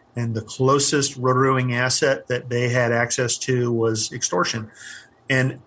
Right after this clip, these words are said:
the, the sad thing with that is extortion – the conventional units that were supporting the, uh, the J soc elements had to have so much time in country experience. The pilots had to have so much experience.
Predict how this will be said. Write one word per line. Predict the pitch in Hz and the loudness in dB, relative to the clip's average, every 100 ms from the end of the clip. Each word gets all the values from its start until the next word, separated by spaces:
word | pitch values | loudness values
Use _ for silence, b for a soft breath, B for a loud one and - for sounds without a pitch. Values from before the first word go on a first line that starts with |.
| - | -2
the, | 131 127 - _ | -2 -2 -14 _
the | 135 | -2
sad | - 175 202 220 | 0 2 0 0
thing | 170 139 | 0 2
with | 127 | 2
that | 123 120 | 4 2
is | 117 | 0
extortion – | 113 - 190 202 185 151 131 b b b b - | -2 0 2 2 0 -4 -8 b b b b -8
the | 135 | -6
conventional | 120 139 185 202 196 | -2 0 2 2 0
units | 170 156 139 | 0 0 2
that | 151 | 0
were | 147 | 0
supporting | - 131 - 135 135 131 | 0 -2 2 2 4 0
the, | 120 120 120 120 117 117 - | 0 0 2 2 0 -4 -8
uh, | 117 110 107 104 104 110 _ - - | -6 -6 -6 -8 -10 -14 _ -14 -6
the | 127 | -2
J | 131 135 | 2 2
soc | 135 120 - | 4 2 2
elements | 117 113 110 107 - - b b b b - | -2 0 -2 -2 -4 -6 b b b b -4
had | 139 151 151 | 0 0 2
to | |
have | 147 151 | 2 2
so | - 143 | 2 2
much | 147 151 - | 0 -2 -2
time | 147 151 | -2 -2
in | 156 | -2
country | 127 117 - 123 - 120 | -2 -2 -4 -6 -8 -8
experience. | - 135 123 113 123 - _ B B _ | -4 -2 0 -2 -6 -10 _ B B _
The | 127 | -6
pilots | - 143 151 151 156 | 0 2 4 2 2
had | 143 | 2
to | 139 | 2
have | 131 131 | 2 2
so | - 131 | 2 2
much | 131 135 135 | 2 0 -2
experience. | - - 120 117 117 127 - | -6 -2 0 2 0 -2 -6